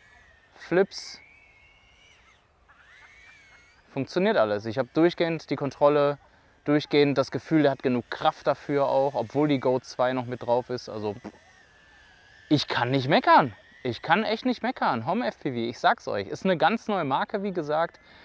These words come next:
Ähm, wann haben sie angefangen? Letztes Jahr, Mitte, Ende letzten Jahres, also Mitte, Ende zweitausendzwanzig haben sie angefangen. Ähm, und die wollen wirklich qualitativ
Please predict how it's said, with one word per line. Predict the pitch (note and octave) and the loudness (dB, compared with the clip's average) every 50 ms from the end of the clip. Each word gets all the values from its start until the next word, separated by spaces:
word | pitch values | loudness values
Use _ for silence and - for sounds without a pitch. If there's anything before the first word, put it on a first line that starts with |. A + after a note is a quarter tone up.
| - - - _ - | -20 -20 -20 _ -8
Ähm, | - C#3 C#3+ D3 C#3+ D3 D3 D3 D3 D3 D3 C#3+ C#3+ C#3+ C3+ | -2 0 2 4 4 4 4 2 0 -2 -2 -4 -4 -4 -4
wann | C3 C3+ D3+ | -2 -2 -2
haben | E3 E3 | -2 -2
sie | C#3+ - | -2 -2
angefangen? | - D#3+ E3+ D#3 - - D#3 D#3 D3+ | -2 -4 -4 -6 -4 -4 -4 -2 -4
Letztes | D#3+ - - D3 - - | -4 -6 -8 -12 -10 -4
Jahr, | C#3 B2 B2+ C3+ D3 D3+ D#3 D#3 D3 _ _ _ _ _ _ _ - | 0 2 2 4 4 4 2 0 -2 _ _ _ _ _ _ _ -4
Mitte, | C#3+ E3 - - - | -4 -4 -2 -4 -6
Ende | D3+ D#3 D3+ D3+ | -2 0 0 0
letzten | C#3 D3 - - - - B2 | 0 0 -4 -6 -8 -4 -2
Jahres, | A#2 A2+ C3 D#3 E3 E3+ F3+ F3 - - - _ _ _ | 0 0 2 2 0 0 -2 -4 -6 -10 -20 _ _ _
also | A#2 G#2+ G#2+ | -10 -8 -6
Mitte, | G#2+ A#2 A#2+ D3 - | -4 -4 -4 -6 -6
Ende | A#2+ B2 A#2+ | -6 -4 -6
zweitausendzwanzig | - - B2 A2+ A#2 A#2 G#2 G#2 G#2 - - - A#2 C3+ D#3 - - - - | -4 -4 -4 -4 -4 -6 -10 -12 -14 -12 -6 -4 -4 -4 -4 -6 -12 -12 -10
haben | C3 B2 | -6 -4
sie | A#2 A#2+ | -2 -2
angefangen. | - D3+ F3 E3+ - - - D3+ D3+ D#3 D3+ - _ - - - - - - - - _ _ _ _ _ _ _ _ - | -2 -2 -4 -6 -6 -6 -6 -6 -6 -6 -8 -10 _ -20 -20 -20 -20 -20 -20 -20 -20 _ _ _ _ _ _ _ _ -6
Ähm, | C3 C3 C3 C3 B2+ B2+ B2+ B2 B2 B2 C3 - _ _ _ _ _ _ _ _ _ _ - | -2 0 0 0 0 0 -2 -2 -2 -4 -6 -8 _ _ _ _ _ _ _ _ _ _ -4
und | C3 C#3+ D3 D3 - _ _ - B2+ | -2 0 0 -2 -4 _ _ -8 -6
die | B2 C#3+ F3 F#3 G3 G#3 A3 A3+ A3+ G3+ - _ _ - | -4 -2 0 0 0 2 2 0 0 -2 -6 _ _ -14
wollen | A#2 A2+ A2+ B2 C#3 D3+ F3 F#3+ G#3+ A3+ A#3 A#3 A#3+ A#3 A3 D#3 | -10 -4 0 2 4 6 6 6 4 4 2 2 0 0 -2 0
wirklich | C3+ D3 F#3+ A3+ - - A#3 B3 B3+ B3 - - - - - - - _ _ _ - | 2 2 2 2 0 0 -2 -2 -2 -2 -6 -10 -18 -20 -20 -20 -20 _ _ _ -12
qualitativ | - - C3+ F3+ G#3+ G#3 - - G3 - - - G#3 A3 F#3+ | -4 -2 0 0 0 0 -2 -4 -6 -4 -4 -4 -4 -4 -4